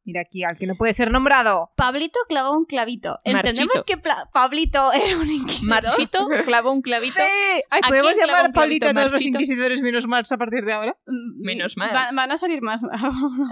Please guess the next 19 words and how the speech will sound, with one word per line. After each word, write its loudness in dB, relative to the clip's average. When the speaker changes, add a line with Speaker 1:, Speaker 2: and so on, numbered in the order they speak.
Speaker 1:
No 0
lo 2
sé. -4
Speaker 2:
Esta, -2
esta -2
coña 2
tendría 0
que 0
haber 0
salido -2
hace -10
tiempo -8
ya. -8
Speaker 1:
Ya, -2
tarde, 2
Sof, 0
Speaker 2:
Lo -20
Speaker 1:
tarde. 0
Speaker 2:
siento. -4